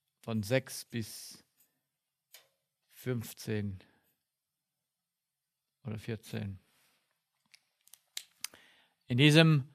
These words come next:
Abschnitt, lasst uns sehen, was ist die Botschaft, der generelle, die generelle, der Überblick der Botschaft des Jeremia.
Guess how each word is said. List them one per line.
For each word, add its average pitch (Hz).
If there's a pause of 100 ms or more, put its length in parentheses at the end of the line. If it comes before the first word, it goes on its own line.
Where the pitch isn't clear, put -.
(1300)
Abschnitt, 131
lasst 143
uns 147
sehen, 156
was -
ist - (120)
die 135
Botschaft, 147 (540)
der 127
generelle, 151 (460)
die 120
generelle, 139 (1040)
der 143
Überblick 131
der 120
Botschaft 123
des 107
Jeremia. 101